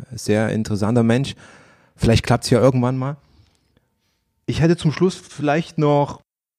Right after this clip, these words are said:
zwei Bitten an die Zuhörer und an die Leser deines Blogs. Der erste, die erste Bitte wäre, wir werden auf der, auf der Internetseite einen kleinen Link setzen, vielleicht auch, ähm,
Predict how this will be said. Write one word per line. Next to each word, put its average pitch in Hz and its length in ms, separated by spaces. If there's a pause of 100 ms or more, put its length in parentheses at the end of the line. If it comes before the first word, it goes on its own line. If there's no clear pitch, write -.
(640)
zwei 127 240
Bitten 175 240
an 110 160
die 101 100
Zuhörer 110 580
und 95 140
an 101 140
die 95 120
Leser 120 320 (180)
deines 101 260
Blogs. - 380 (420)
Der - 260
erste, 120 440 (420)
die 104 60
erste 127 260
Bitte 123 260
wäre, 117 380 (800)
wir 101 240
werden 135 280
auf - 120
der, - 480
auf - 160
der - 100
Internetseite 139 520
einen 110 100
kleinen 104 300
Link 139 400
setzen, 139 560 (240)
vielleicht - 480
auch, 107 260
ähm, 95 380